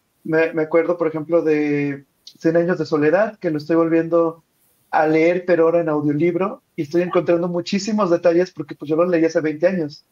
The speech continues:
O sea, ahorita, en lugar de verlo como un libro que antes yo lo veía como muy formal, que yo decía, "No, es García Márquez, es esta literatura", ahora encuentro muchísimas curiosidades y termina dándome risa muchas cosas y ocurrencias que pasan en ese libro,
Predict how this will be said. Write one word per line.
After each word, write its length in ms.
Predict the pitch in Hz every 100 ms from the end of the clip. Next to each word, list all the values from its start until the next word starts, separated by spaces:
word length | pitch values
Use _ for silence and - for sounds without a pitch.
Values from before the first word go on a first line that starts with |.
| _ _ _ _
O 100 | 165
sea, 140 | - 160
ahorita, 640 | 165 170 190 220 247 -
en 160 | 170 165
lugar 240 | 165 175
de 100 | 196
verlo 280 | 196 190 196
como 240 | 170 160
un 120 | 170 180
libro 440 | 185 175 180 175
que 120 | 165
antes 240 | 160 160 160
yo 80 |
lo 120 | 165 160
veía 180 | 156
como 160 | 156 160
muy 200 | 151 165
formal, 500 | 160 147 143 147 247 _ _ _ _ _
que 120 | 165
yo 100 | 160
decía, 220 | 160 160
"No, 260 | 156 160 160
es 100 | 156
García 240 | 165 160
Márquez, 560 | 151 147 143 - 135 135
es 100 | 143
esta 200 | 165 151
literatura", 680 | 143 147 139 135 151 247 - _ _ _
ahora 260 | - 151 175
encuentro 340 | 185 170 196
muchísimas 540 | 170 165 151 196 214 214
curiosidades 580 | 165 151 151 156 175
y 340 | 151 143 139 -
termina 320 | 156 147 156
dándome 320 | 180 170 175 156
risa 260 | 147 170
muchas 240 | 156 156 175
cosas 240 | 156 165
y 60 | 156
ocurrencias 500 | 160 143 147 151 175
que 100 | 156
pasan 280 | 131 160
en 80 | 139
ese 180 | 135 151
libro, 380 | 151 151 175